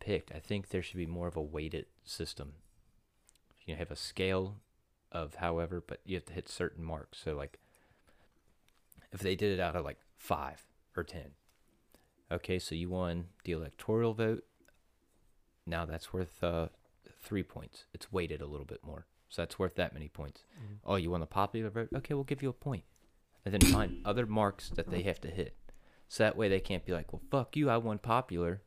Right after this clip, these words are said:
Speaker 1: but you won electoral. I should be your president since I had the most votes."
Speaker 2: Mm-hmm.
Speaker 1: You hit, uh, now, okay, so now you won three out of the five, or you won four out of the five. Now, look, I hit it on multiple different angles.
Speaker 2: Mm-hmm.
Speaker 1: I am the winner. Not, "Well, because you won one, I won this," but you win because it's,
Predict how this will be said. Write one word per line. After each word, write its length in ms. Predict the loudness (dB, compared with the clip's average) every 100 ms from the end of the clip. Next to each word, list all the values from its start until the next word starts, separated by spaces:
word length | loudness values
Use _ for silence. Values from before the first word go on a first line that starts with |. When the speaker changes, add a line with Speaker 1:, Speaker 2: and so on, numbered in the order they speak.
| _
Speaker 1:
but 100 | -2
you 120 | 0 2
won 140 | 2
electoral. 680 | 2 -2 0 2 2 -2 -4
I 120 | -2 0
should 180 | -2
be 80 | -4
your 100 | -4
president 400 | 0 0 0 -6
since 180 | -8 -4
I 80 | -2
had 100 | -2
the 60 | -2
most 220 | -6 -2
votes." 360 | -4 -4 -12 _
Speaker 2:
Mm-hmm. 260 | -6 -4 -6 -10 -20 -20 -20 -20 _ -8
Speaker 1:
You 100 | -6 -4
hit, 260 | -2 -2 -2 -12
uh, 60 | -12 -6
now, 300 | -2 -2 -2 -6
okay, 220 | -4 0 -2
so 160 | 0
now 100 | 0
you 180 | 0 -2
won 260 | 2 2 2
three 360 | -4 -2 2 2
out 120 | 2
of 100 | 0
the 60 |
five, 380 | 0 2 2 0
or 60 | -2
you 100 | -2
won 120 | -4
four 220 | 0 2
out 60 | 2
of 60 | 0
the 60 |
five. 300 | -2 -2 -2
Now, 240 | -2 -2 -4 _
look, 260 | -4 -4 -6 _ -4
I 100 | -4
hit 180 | -2 -2
it 100 | 0
on 220 | -2 0
multiple 400 | 0 0 -2 -2
different 360 | -2 -2 -6 -4
angles. 420 | -4 -6 -10 -8 -4
Speaker 2:
Mm-hmm. 260 | -4 -4 -8 -14 0
Speaker 1:
I 140 | 2
am 180 | 2 0
the 80 | -4
winner. 280 | -8 -12 -14 _ _ _ -4
Not, 300 | 0 0 0
"Well, 160 | 0 -2
because 260 | -2 -4 -2
you 80 |
won 180 | 0 0
one, 200 | 0 0
I 100 | 0
won 240 | -2 -4 -4
this," 220 | -6 -8
but 120 | -10 -6
you 140 | -4
win 180 | -2 -4
because 300 | -4 -4 -4
it's, 260 | -6 -10